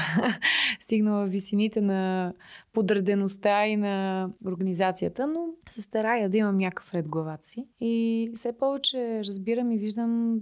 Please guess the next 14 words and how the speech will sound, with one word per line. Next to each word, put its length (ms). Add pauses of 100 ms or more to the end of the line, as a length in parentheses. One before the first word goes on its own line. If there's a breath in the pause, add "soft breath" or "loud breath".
(160)
и 60
сред, 380
а, 160
други 300
хора, 680 (120)
че 140
всъщност 520
много 180
често 400 (160)
зад 220
успеха 380
се 140
крие 280
не 640